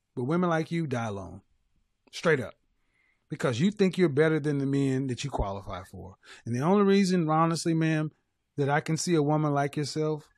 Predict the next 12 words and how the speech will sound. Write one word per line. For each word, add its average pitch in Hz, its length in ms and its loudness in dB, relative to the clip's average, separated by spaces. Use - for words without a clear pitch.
really 156 300 2
thinking 156 320 -2
you 160 100 2
deserve 139 460 2
more 151 300 2
is 117 120 -6
because 117 380 -4
you 143 160 -2
earn 131 300 0
more, 135 260 0
'cause 131 140 0
you 156 120 -2